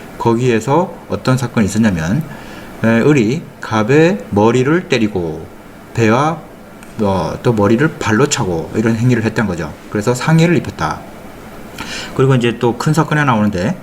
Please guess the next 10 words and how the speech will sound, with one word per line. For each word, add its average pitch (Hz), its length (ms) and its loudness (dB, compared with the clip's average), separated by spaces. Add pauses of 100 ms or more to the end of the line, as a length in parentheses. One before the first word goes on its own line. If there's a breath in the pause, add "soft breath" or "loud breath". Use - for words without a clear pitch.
(160)
그 120 80 -2
다음에 139 380 2
을이 127 300 4
어떤 120 240 0
행위를 120 220 2
했냐면, 90 480 -2 (640 loud breath)
어, 107 220 4
주방에 165 380 2
있던 165 440 0
이, 120 120 0